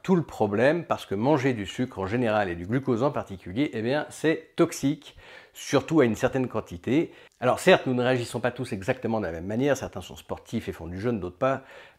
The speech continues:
euh, et donc ça va changer un petit peu, euh, les conséquences. Et de plus, moins on fait cuire un féculent et plus il est complet,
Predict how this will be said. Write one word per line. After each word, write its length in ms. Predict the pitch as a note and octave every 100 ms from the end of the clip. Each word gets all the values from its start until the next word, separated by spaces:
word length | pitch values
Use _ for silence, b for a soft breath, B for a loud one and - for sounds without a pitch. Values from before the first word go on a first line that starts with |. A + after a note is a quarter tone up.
| -
euh, 200 | F#2+ -
et 100 | -
donc 380 | G#2 A2+ - - b b
ça 240 | - -
va 80 | F2+
changer 320 | F2+ B2 A#2
un 80 | A#2+
petit 180 | F#2+ -
peu, 280 | F2+ B2+ - B B -
euh, 40 | - F#2+ E2 G2 G2+ G2 G2+ A#2 G#2
les 180 | G#2 G2
conséquences. 640 | - - A2 D#3 F3 - _
Et 100 | -
de 100 | C#3
plus, 300 | D#3+ E3 C3
moins 280 | A2+ C#3 E3
on 60 | C#3+
fait 160 | B2+
cuire 280 | C3 C#3 B2+
un 60 | A2
féculent 580 | - A2 A#2+ A#2+ A#2+ -
et 120 | G#2
plus 280 | F#2 E3 C3
il 100 | A#2+
est 60 | G2+
complet, 600 | F#2+ F2 G#2+ D3 F3+